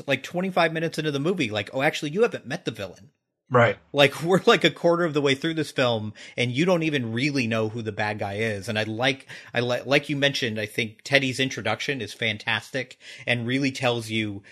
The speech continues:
Speaker 1: that this is someone you should fear. Not just a jerk, not just someone who abuses women, not all those kind of stereotypical things,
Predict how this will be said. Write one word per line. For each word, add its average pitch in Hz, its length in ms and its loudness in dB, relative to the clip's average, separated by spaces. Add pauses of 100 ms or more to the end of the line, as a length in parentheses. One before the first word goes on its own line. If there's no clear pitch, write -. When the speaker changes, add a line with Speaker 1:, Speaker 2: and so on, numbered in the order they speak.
(120)
Speaker 1:
that 113 160 -8
this 143 200 -2
is 135 140 -2
someone 123 320 -2
you 110 60 -4
should 101 240 -6
fear. 101 180 -4
Not 175 180 -2
just - 240 -2
a 175 60 0
jerk, 104 480 -4 (260)
not 156 200 0
just 196 180 0
someone 151 260 0
who 135 160 0
abuses 120 460 -4
women, 101 320 -2
not 131 280 0
all 123 140 0
those 120 200 -4
kind 123 180 -4
of 107 80 -6
stereotypical 113 640 -6
things, 107 420 -2